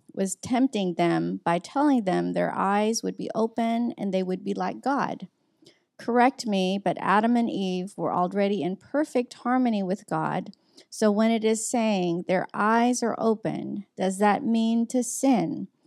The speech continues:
They were deceived by sin, and which brought forth sin into the world.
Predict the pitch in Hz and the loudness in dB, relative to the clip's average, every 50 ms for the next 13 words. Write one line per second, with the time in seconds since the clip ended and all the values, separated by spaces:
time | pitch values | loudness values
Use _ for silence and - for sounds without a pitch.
0 | - - _ _ _ - - 208 208 214 226 233 220 233 240 - - - 294 320 | -20 -20 _ _ _ 0 2 4 4 4 2 2 2 0 0 0 0 2 2 2
1 | 339 320 - 247 - 180 180 196 196 - - 196 180 170 170 175 180 175 - 185 | 2 0 0 2 2 2 2 2 0 -2 -2 0 2 2 2 2 0 0 -2 -2
2 | 196 196 202 196 202 - - - 196 190 185 - - - - 202 196 190 185 185 | 0 2 2 2 0 -2 -2 2 2 2 2 0 -4 -8 -6 -2 0 0 2 0
3 | 190 - - - - - - - 226 214 208 214 196 202 202 214 - - 196 208 | 0 -4 -8 -12 -8 -6 -4 0 0 2 2 0 0 -2 -2 -2 -2 -2 -2 -2
4 | 208 202 202 196 180 175 170 170 170 196 202 | -2 -2 0 0 2 2 2 0 -2 -4 -6